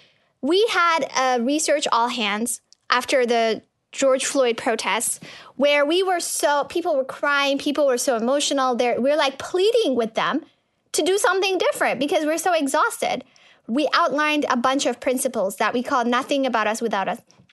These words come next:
The number one thing we said was psychological safety. We need to have psychological safety in order to talk about the issues. If you don't even have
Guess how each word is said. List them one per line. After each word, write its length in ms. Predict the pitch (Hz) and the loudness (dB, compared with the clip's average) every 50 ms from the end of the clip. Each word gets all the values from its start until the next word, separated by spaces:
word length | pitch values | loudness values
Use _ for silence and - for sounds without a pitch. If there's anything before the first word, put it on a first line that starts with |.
| _ _ _ _ _ _ _ _ _ - - - | _ _ _ _ _ _ _ _ _ -20 -2 2
The 80 | 311 311 | 2 4
number 340 | 320 339 392 415 415 440 415 | 4 4 2 2 2 2 2
one 180 | 359 339 320 311 | 2 2 2 2
thing 160 | 311 302 277 | 0 0 0
we 80 | 277 269 | 0 0
said 200 | 269 - 285 262 | 0 0 0 0
was 140 | 240 240 240 | 2 0 0
psychological 640 | - - 254 269 - 262 240 226 226 - 226 - 202 | 0 0 0 2 2 2 2 2 0 -2 -2 -4 -2
safety. 460 | - - 208 220 - - 185 - - - _ _ _ _ _ _ _ _ | -2 -2 -2 -4 -4 -8 -12 -12 -12 -16 _ _ _ _ _ _ _ _
We 180 | 226 269 339 339 | -2 0 0 2
need 200 | 339 359 370 381 | 2 0 0 -2
to 140 | - 339 349 | -2 -2 0
have 240 | 349 339 294 277 277 | 0 2 0 0 0
psychological 720 | - - 311 311 311 294 277 269 269 262 262 247 277 262 | 0 -2 -2 0 0 0 0 0 0 0 0 0 0 0
safety 400 | 262 - 349 370 370 - - 254 | 0 0 -2 -2 -2 -2 -4 -2
in 180 | - 247 269 277 | 0 0 0 0
order 220 | 277 277 294 285 | 2 0 0 -2
to 80 | 254 269 | -2 -4
talk 220 | - 302 285 285 | -4 -4 -4 -2
about 200 | 285 269 254 247 | 0 0 0 0
the 120 | 262 - - 269 | -2 0 0 0
issues. 440 | 403 427 - - 208 - - - - _ _ _ _ _ _ _ _ _ _ _ | 0 0 0 -2 -2 -4 -6 -8 -12 _ _ _ _ _ _ _ _ _ _ _
If 160 | - - 277 349 | -4 -2 0 0
you 80 | 370 | 2
don't 220 | 370 392 415 403 392 | 2 2 2 2 2
even 320 | 381 381 381 370 349 330 | 0 2 2 2 2 0
have 640 | 330 - - 285 311 339 339 349 330 320 311 311 - | 0 0 0 2 4 4 4 4 4 2 0 -4 -8